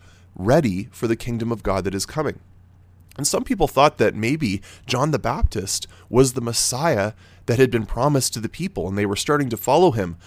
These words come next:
But John was always very clear in saying, "Someone is coming after me who is greater. I'm just preparing the way for him." And so John and his brother James were very moved by the preaching of John the Baptist.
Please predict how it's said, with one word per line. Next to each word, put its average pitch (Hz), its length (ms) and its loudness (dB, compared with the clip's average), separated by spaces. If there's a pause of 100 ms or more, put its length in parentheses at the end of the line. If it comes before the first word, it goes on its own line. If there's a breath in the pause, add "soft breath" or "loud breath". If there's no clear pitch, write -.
(320 loud breath)
But 147 160 2
John 190 340 2
was 214 140 4
always 156 380 4
very 127 260 0
clear 110 580 -2 (440 soft breath)
in 131 160 0
saying, 127 560 0 (240 soft breath)
"Someone 262 580 2
is 285 180 0
coming 151 420 -4
after 113 360 -6
me 117 160 -4
who 117 220 0
is 107 100 2
greater. 98 520 -2 (380)
I'm 180 220 2
just 233 240 -2
preparing 135 540 -2
the 110 100 4
way 98 240 0
for 90 200 -8
him." 82 200 -16 (680 loud breath)
And 160 120 0
so 175 160 6
John 240 320 2
and 277 100 2
his 202 100 0
brother 160 280 4
James 123 400 2
were 113 120 0
very 123 320 2
moved 135 640 2 (300 soft breath)
by 127 160 -2
the 147 80 0
preaching 160 440 2
of 110 100 0
John 107 200 2
the 120 80 0
Baptist. - 640 -4